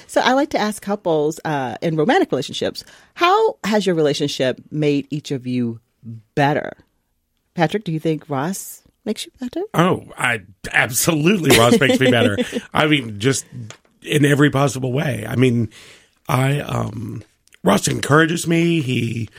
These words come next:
Speaker 2: pushes me forward. In fact, when early on, uh, maybe a year or two into our relationship, he told me that I should write a book. And, you know, it took a couple of years, but it's, uh, <laughs> here we are
Speaker 1: Came
Speaker 2: on
Speaker 1: to
Speaker 2: book
Speaker 1: be,
Speaker 2: two.
Speaker 1: right.
Speaker 2: Yeah.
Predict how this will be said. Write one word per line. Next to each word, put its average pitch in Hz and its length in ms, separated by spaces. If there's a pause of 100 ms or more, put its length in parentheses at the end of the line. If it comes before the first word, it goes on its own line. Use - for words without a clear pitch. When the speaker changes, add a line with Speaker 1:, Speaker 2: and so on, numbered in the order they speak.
(300)
Speaker 2:
pushes 151 280
me 135 100
forward. 147 280
In 147 120
fact, 139 460 (480)
when 143 320
early 156 280
on, 131 640 (280)
uh, 156 220
maybe 185 300
a 147 40
year 143 260
or 156 60
two 151 180
into 131 180
our 120 180
relationship, 123 560
he 120 120
told 123 240
me 120 100
that 113 140
I 113 80
should 107 180
write 110 160
a 107 40
book. 95 420 (540)
And, 135 360
you 156 80
know, 143 140
it 123 120
took 180 180
a 175 60
couple 160 300
of 139 80
years, 131 460
but 123 480 (400)
it's, - 320
uh, - 100 (380)
<laughs> - 340
here 147 180
we 165 160
are 190 140
Speaker 1:
Came 208 200
Speaker 2:
on 202 60
Speaker 1:
to 202 100
Speaker 2:
book 185 80
Speaker 1:
be, 202 80
Speaker 2:
two. 190 340 (180)
Speaker 1:
right. 175 160
Speaker 2:
Yeah. 170 280